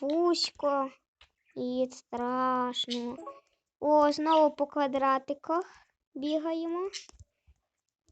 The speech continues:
Так, так. Тут а от теперки, отут а от пострибаємо на зірочках. Угу. Так, тут а от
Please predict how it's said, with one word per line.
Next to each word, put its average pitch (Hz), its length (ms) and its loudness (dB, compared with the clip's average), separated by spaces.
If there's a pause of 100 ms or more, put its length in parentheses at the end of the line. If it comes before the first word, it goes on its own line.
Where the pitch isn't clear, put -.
(280)
Так, 262 380 -8 (520)
так. 277 180 -8 (1040)
Тут 311 320 -4
а 381 80 6
от 370 240 2 (180)
теперки, 339 720 -2
отут 311 560 0
а 359 80 2
от 349 240 -2
пострибаємо 311 1080 2
на 330 200 2
зірочках. 269 840 0 (2250)
Угу. 269 640 -4 (2000)
Так, 285 600 0 (480)
тут 302 260 -6
а 285 60 2
от 285 180 -2